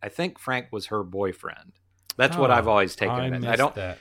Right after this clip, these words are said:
Speaker 1: I don't think they explicitly show that, but I, but I think he's her boyfriend. He's a little bit older, and, you know, she's a little bit older than what, than what Donnie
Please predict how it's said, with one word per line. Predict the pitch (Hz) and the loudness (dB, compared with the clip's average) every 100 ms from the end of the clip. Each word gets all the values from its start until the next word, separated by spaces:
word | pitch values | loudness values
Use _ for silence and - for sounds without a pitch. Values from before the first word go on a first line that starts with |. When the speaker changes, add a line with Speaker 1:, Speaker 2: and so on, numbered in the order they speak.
| _ | _
Speaker 1:
I | 131 | 2
don't | 151 156 | 4 4
think | 165 151 | 0 2
they | 135 | 0
explicitly | 113 - 131 123 143 143 117 | 0 -2 -2 -2 -4 -6 -6
show | - 127 123 | -2 2 4
that, | 113 113 - | 4 0 -2
but | 110 | -2
I, | 101 - | -4 -4
but | 104 101 | -4 -4
I | |
think | - 113 - | -4 -8 -8
he's | 110 98 | -8 -6
her | 98 87 | -6 -8
boyfriend. | 90 87 - 80 - | -6 -8 -8 -16 0
He's | 139 135 | 2 4
a | 127 | 4
little | 123 110 | 4 2
bit | 104 | 0
older, | 101 98 95 95 90 | 2 2 0 0 -2
and, | 85 | -4
you | 87 | -10
know, | 82 | -10
she's | - 104 | -8 -8
a | 92 | -6
little | 92 85 | -6 -6
bit | 87 | -6
older | 82 80 80 | -6 -8 -10
than | 76 78 | -14 -14
what, | 78 73 _ _ _ _ _ - | -14 -14 _ _ _ _ _ -10
than | 90 | -8
what | 85 80 | -6 -8
Donnie | 82 78 71 69 | -10 -14 -16 -16